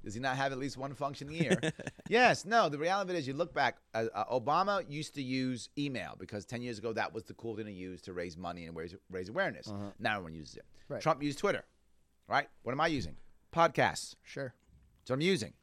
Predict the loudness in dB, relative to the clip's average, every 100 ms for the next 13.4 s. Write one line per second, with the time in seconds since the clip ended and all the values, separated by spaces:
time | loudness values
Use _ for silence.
0 | _ _ 4 4 6 4 4 0 0 0
1 | -6 -10 _ _ _ 0 0 2 2 2
2 | 0 -2 -2 -4 -4 -4 -6 -6 -8 -4
3 | -4 -4 -8 -6 -6 -6 -10 -8 -4 6
4 | 8 8 8 6 6 4 4 0 -4 -8
5 | -2 -2 -2 0 2 2 -2 -2 0 0
6 | -2 -2 -2 -6 -8 -10 -12 _ _ _
7 | _ _ _ _ _ 0 2 2 2 4
8 | 4 0 -16 -6 -4 4 4 4 -2 -2
9 | 2 2 2 -2 -4 -6 -6 -6 -2 0
10 | 0 -2 -10 -4 0 2 2 2 0 0
11 | -2 -4 -2 0 0 -2 -12 _ _ _
12 | _ -2 -2 0 4 6 6 2 -2 -2
13 | 2 2 2